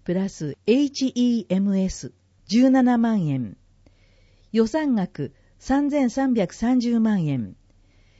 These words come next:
申請方法、福島市オンライン申請。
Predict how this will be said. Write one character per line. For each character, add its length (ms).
申 280
請 280
方 300
法、 500
福 240
島 300
市 240
オ 140
ン 100
ラ 140
イ 100
ン 80
申 280
請。 440